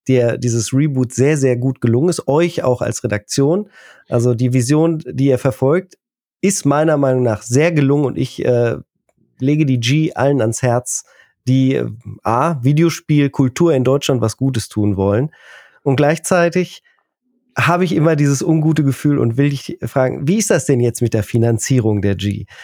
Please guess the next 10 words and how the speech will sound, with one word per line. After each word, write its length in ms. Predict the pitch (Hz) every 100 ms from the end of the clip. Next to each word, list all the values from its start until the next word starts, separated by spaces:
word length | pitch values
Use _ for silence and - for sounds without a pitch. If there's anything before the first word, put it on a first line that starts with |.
| - -
Früher, 540 | - 180 202 220 208 -
äh, 200 | 165 147
das 320 | 143 131 -
goldene 480 | - - 165 185 175
Zeitalter 640 | - 143 151 117 135 143 135
der, 420 | 120 120 120 123 _ _ _ _ _ -
des 220 | 127 123
Printjournalismus 800 | - 156 151 139 135 143 143 131
war 160 | 131 143
natürlich 580 | 160 - 151 143 -